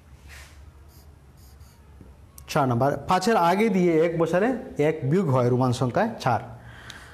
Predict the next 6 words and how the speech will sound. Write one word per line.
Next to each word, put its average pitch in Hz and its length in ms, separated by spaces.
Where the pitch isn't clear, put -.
<clears throat> - 880
Very 202 260
was 226 220
it 185 120
interesting, 143 640
very 226 200